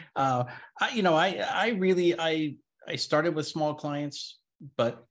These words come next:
my experience was, and this may be just the difference, where I live, small clients are, uh, tend to be far more needy, and, uh, the amount of neediness per desktop supported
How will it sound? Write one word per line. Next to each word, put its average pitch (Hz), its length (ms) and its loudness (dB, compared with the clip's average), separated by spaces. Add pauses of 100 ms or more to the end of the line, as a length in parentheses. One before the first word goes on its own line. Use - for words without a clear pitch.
my 147 320 0
experience 120 720 -2
was, 113 260 -2
and 113 80 -2
this 123 240 -2
may 120 160 -2
be 110 140 -6
just 107 260 -10
the 104 80 -6
difference, 101 420 -6
where 117 320 2
I 127 200 2
live, 117 420 -2 (640)
small 131 320 2
clients 117 580 2
are, 110 640 0
uh, 110 220 -8
tend 131 260 -2
to 117 60 -4
be 107 340 -4
far 113 360 -2
more 139 240 0
needy, 135 500 -4 (640)
and, 123 580 0 (100)
uh, 131 100 -6
the 120 180 -6
amount 131 340 -2
of 117 160 -4
neediness 143 840 -2 (680)
per 127 560 0
desktop 120 840 -4
supported 107 680 -4